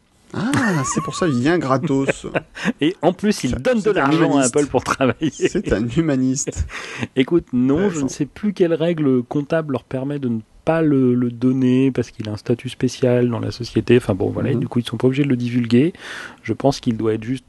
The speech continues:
Speaker 2: monstrueux. Faut se rappeler qu'il s'est acheté une magnifique maison dans San Francisco. Je sais pas si vous avez vu les stats, euh, derrière qui sont sorties aujourd'hui
Speaker 1: Ah
Speaker 2: ou
Speaker 1: bah,
Speaker 2: hier.
Speaker 1: c'est, non.
Speaker 2: Bah, y a, y a, y a des,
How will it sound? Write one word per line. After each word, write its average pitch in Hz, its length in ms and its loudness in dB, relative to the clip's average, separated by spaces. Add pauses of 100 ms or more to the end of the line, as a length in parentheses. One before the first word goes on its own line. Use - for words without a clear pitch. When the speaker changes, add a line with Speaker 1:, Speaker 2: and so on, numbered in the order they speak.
Speaker 2:
monstrueux. 143 800 2
Faut 196 160 -6
se - 100 -12
rappeler 131 280 0
qu'il 107 460 -8
s'est - 180 0
acheté 101 180 -2
une 101 100 2
magnifique 120 400 0
maison 123 220 2
dans 110 100 0
San 117 140 0
Francisco. 123 520 -2
Je 123 60 0
sais - 60 -10
pas 113 100 0
si 113 160 -4
vous 107 120 0
avez 113 120 6
vu 110 140 0
les 117 100 2
stats, 123 280 0 (140)
euh, 113 200 -4
derrière 110 240 -6
qui - 80 -16
sont 120 100 -4
sorties 120 280 -2
aujourd'hui 120 380 2
Speaker 1:
Ah 120 40 6
Speaker 2:
ou 113 80 6
Speaker 1:
bah, 120 40 4
Speaker 2:
hier. 131 140 6
Speaker 1:
c'est, - 180 -10 (600)
non. 127 220 2
Speaker 2:
Bah, 113 160 6
y 117 120 2
a, 123 40 2
y 123 160 0
a, 120 40 -2
y 117 120 -2
a 120 40 2
des, 117 180 -4